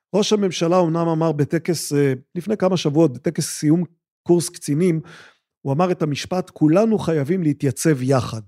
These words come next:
וזו תביעה משכנעת. אבל בדיוק בשעה שבה הוא תבע להתייצב יחד, הממשלה שלו התלבטה איך לפטור ציבור מאוד גדול מחובת ההתייצבות יחד. חובת ההתייצבות של הציבור החרדי.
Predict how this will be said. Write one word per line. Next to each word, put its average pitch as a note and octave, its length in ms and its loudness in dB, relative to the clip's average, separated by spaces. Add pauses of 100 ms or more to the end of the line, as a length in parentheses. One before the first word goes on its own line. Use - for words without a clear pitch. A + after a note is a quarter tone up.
(540)
וזו F#3 220 -2
תביעה G#3 300 0
משכנעת. F#3 680 -2 (680)
אבל F#3 240 0
בדיוק E3+ 440 -2
בשעה G3+ 520 0
שבה D3+ 280 -2
הוא G3+ 180 2
תבע D#3+ 260 2
להתייצב E3 560 0
יחד, F3+ 440 0 (160)
הממשלה E3 520 0
שלו G#3 180 0
התלבטה F#3 640 0 (800)
איך G#3 220 0
לפטור G3 440 0
ציבור F#3+ 400 -2
מאוד F#3+ 340 0
גדול G3 360 2
מחובת G3 760 -2
ההתייצבות C#3+ 800 -4
יחד. C3 360 -2 (640)
חובת F#3 320 0
ההתייצבות D#3 640 -2
של F3 280 2 (160)
הציבור F3+ 400 0
החרדי. G#3+ 460 -4